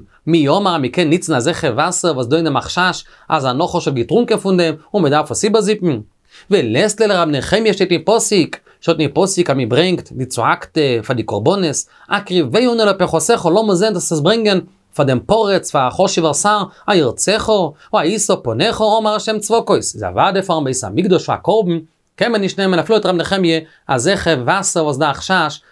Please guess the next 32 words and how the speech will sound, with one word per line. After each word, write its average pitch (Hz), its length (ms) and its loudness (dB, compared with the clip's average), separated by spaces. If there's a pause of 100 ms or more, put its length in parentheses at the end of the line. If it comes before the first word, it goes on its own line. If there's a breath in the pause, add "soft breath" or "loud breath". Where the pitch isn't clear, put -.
אז 131 120 0
ער 131 60 0
שלאנג 139 580 -2
האט 127 100 -6
געטרונקען 156 420 0
פון 147 140 -2
דעם 139 100 0
און 127 80 -2
ריינגעטאן 143 320 -2
זיין 120 200 -2
ערש. 82 380 -6 (580 loud breath)
אנדרון 233 440 0
הלך 190 320 -2
לולא 180 360 0
וערבה, 143 440 0 (440 soft breath)
ומראי 220 320 4
מום 214 160 2
בסייעתא 190 480 0
דשמיא, 156 600 2
דער 147 180 0
פינפטער 147 520 0
פרק. 90 340 -6 (580 loud breath)
און 175 120 6
דער 147 100 4
מאן, 185 380 0 (160)
און 190 200 0
דער 147 160 0
פריקער 185 420 0
פרק, 185 400 -2
איז 131 100 -4
א 143 80 2
חוליל, 185 580 0